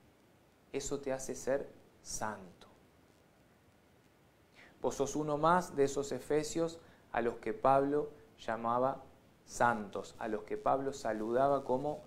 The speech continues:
"saludo a los santos que creen en Jesucristo". Tu problema es la ira, sos una persona que se enfurece demasiado rápido.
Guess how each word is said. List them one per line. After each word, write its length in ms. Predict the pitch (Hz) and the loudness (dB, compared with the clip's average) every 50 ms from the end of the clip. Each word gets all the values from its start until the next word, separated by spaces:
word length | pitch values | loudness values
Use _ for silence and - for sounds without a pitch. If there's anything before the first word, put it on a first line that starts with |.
| - - - | -20 -20 -20
"saludo 460 | - - - 120 113 113 135 147 160 156 | -16 -10 -8 -6 -4 -2 2 4 4 4
a 40 | |
los 180 | 143 123 120 - | 4 4 2 0
santos 500 | - - 151 151 156 160 156 - 139 - | 0 2 2 2 2 0 -4 -8 -10 -8
que 160 | - 120 107 | -6 -6 -4
creen 260 | - 123 123 127 123 | -2 -2 -2 -2 -2
en 120 | 117 110 107 | -4 -8 -10
Jesucristo". 600 | - 98 - - - - 95 - - - - - - - - - - - - _ - - - - - - - - - - - - - - - - - - | -12 -14 -14 -14 -14 -14 -16 -16 -18 -20 -20 -20 -20 -20 -20 -20 -20 -20 -20 _ -20 -20 -20 -20 -20 -20 -20 -20 -20 -20 -20 -20 -20 -20 -20 -20 -14 -2
Tu 120 | - 139 139 | 0 2 6
problema 380 | 147 147 156 175 208 208 202 | 8 10 10 10 10 10 8
es 100 | 175 160 | 8 8
la 640 | 143 139 135 131 127 127 123 123 120 117 110 107 110 - - - - - - - - - - - - - - | 8 10 10 10 10 10 8 6 4 2 -2 -4 -6 -12 -18 -20 -20 -20 -20 -20 -20 -20 -20 -20 -20 -12 -4
ira, 440 | 185 208 214 165 143 113 101 - - - - - - - | 0 4 6 8 6 6 4 0 -8 -16 -20 -20 -20 -4
sos 180 | - 147 143 151 | -2 -2 -2 0
una 160 | 151 143 131 | 0 0 0
persona 400 | - 135 131 - 160 156 156 143 | 0 0 -2 -2 -2 0 0 0
que 160 | - 131 127 127 - - - - - - - | 0 -2 -4 -4 -8 -16 -20 -20 -20 -20 -18
se 160 | - - - 135 | -10 -6 -4 -4
enfurece 680 | 135 131 - 143 143 156 175 170 - - 156 143 135 127 | -4 -2 0 2 4 4 4 4 4 4 6 6 6 6
demasiado 540 | 135 131 135 127 - - 151 151 147 143 | 4 2 0 -2 0 0 2 2 4 4
rápido. 680 | 143 160 190 208 202 - 156 131 117 104 - - - | 6 6 6 6 4 2 2 2 2 0 -2 -6 -14